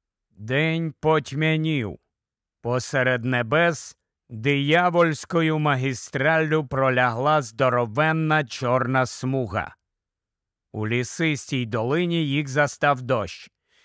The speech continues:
Дівчина саме вернулася із корми транспортера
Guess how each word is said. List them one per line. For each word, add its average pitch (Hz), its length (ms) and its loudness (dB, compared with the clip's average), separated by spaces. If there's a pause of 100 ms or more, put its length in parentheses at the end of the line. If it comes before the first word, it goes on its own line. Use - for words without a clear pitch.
(140)
Дівчина 165 600 0
саме 165 320 0
вернулася 160 640 -2
із 123 220 -4
корми 143 400 0
транспортера 127 920 -2